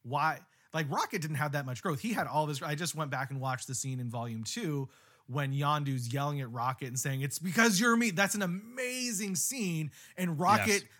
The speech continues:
Speaker 1: like, that's where Rocket changed. Like, he has his growth moment. But then we go into this movie, which is like, oh, there's not really much room for Rocket to grow because emotionally he's engaged, he's invested, he knows this is his family. But going back to see why he is the way that he was, that was a genius storytelling stroke that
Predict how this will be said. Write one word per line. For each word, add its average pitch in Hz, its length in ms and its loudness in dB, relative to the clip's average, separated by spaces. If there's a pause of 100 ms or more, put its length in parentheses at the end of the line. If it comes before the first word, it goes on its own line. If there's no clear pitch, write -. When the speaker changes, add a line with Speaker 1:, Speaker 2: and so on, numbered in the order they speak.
Speaker 1:
like, 156 160 -2
that's 175 220 2
where 202 100 0
Rocket 143 380 -2
changed. 202 180 -8
Like, 147 120 -4
he 147 100 -4
has 147 240 0
his 135 140 -4
growth 208 300 -6
moment. 113 300 -6 (260)
But 160 120 -2
then 220 120 0
we 220 80 0
go 190 120 0
into 170 120 -2
this 269 160 -4
movie, 151 380 -2 (140)
which - 80 -14
is - 40 -6
like, 202 160 -6
oh, 277 140 0
there's 175 160 -2
not 240 140 -2
really 202 120 -2
much 165 240 -4 (160)
room 170 240 -2
for 170 140 -6
Rocket 139 400 -2
to 139 80 -6
grow 120 640 -4 (160)
because 156 240 -2
emotionally 180 400 0
he's 131 140 -4
engaged, 143 400 -4
he's 123 120 -8
invested, 143 380 -4
he 131 80 -4
knows 135 220 -4
this 123 120 -8
is 117 120 -8
his 113 120 -10
family. 156 360 -4 (240)
But 160 120 0
going 170 280 0
back 147 340 2
to 165 80 -4
see 151 160 -2
why 135 280 0
he 143 160 -6
is 135 120 -4
the 131 60 -6
way 131 160 -4
that 123 100 -6
he 117 80 -6
was, 175 320 -4 (260)
that 330 140 -4
was 359 140 -2
a 156 80 -2
genius 165 640 -4
storytelling 151 580 -4
stroke 165 380 -4
that 147 160 -6